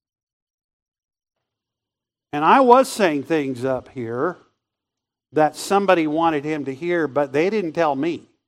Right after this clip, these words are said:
That was the Holy Spirit of God. Have you ever found yourself listening to a sermon? Maybe it's on the radio, maybe it's something you didn't expect, and all of a sudden you're listening to a sermon,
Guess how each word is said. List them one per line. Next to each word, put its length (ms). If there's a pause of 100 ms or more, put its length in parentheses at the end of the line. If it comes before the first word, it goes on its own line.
(1120)
That 140
was 100
the 80
Holy 220
Spirit 260
of 60
God. 260 (2000)
Have 260
you 420
ever 320
found 500
yourself 580
listening 680
to 200
a 40
sermon? 720 (460)
Maybe 240
it's 140
on 140
the 80
radio, 720
maybe 340
it's 120
something 440
you 60
didn't 360
expect, 540
and 160
all 200
of 80
a 40
sudden 260
you're 160
listening 460
to 60
a 60
sermon, 460